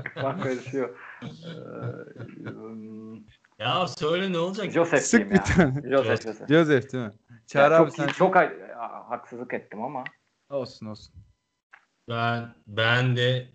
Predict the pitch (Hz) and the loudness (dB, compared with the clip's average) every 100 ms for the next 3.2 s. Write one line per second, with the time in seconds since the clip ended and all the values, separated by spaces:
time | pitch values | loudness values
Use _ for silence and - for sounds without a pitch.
0 | _ _ _ - 101 101 98 98 101 101 | _ _ _ -16 -12 -8 -8 -8 -8 -10
1 | 98 98 95 _ _ _ 107 123 123 131 | -8 -10 -12 _ _ _ 2 4 4 6
2 | 123 120 123 - _ _ _ - 117 117 | 6 4 -2 -10 _ _ _ -2 2 4
3 | 117 | 2